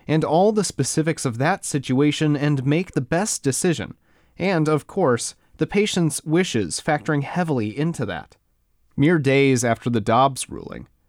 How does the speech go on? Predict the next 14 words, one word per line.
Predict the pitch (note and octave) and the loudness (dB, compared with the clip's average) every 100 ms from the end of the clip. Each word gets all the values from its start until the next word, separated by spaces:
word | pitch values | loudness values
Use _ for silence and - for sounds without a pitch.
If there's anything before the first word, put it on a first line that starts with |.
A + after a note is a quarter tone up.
| _ | _
Gates, | C#3 A2+ G#2 - | 0 0 -2 -6
the | - | -2
Marshfield | B2 C#3 C3 C#3 A#2+ G#2 | 2 2 0 -2 -2 0
doctor, | B2+ C3+ - G2 G#2 | 0 0 -4 -8 -6
received | B2+ - F3+ E3 | -6 -2 0 0
a | C3 | -2
call | - E3 F3 F3 | -4 0 0 0
from | D3+ B2+ | 0 -2
a | |
doctor | A#2+ D3 D3 D3 C3 | 2 0 0 0 0
at | B2 C3+ | 0 -2
a | B2+ | -2
satellite | - C#3+ C3+ A#2+ A2 - | -2 -2 0 -2 -2 -4
center. | C#3+ B2+ - | -2 -2 -6